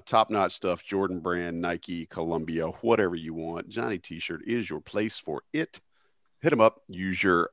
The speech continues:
premium Inside Carolina subscription that you just got because we mentioned it earlier.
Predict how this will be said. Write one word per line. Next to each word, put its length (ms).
premium 640
Inside 320
Carolina 340
subscription 580
that 200
you 240
just 300
got 260
because 220
we 80
mentioned 340
it 40
earlier. 380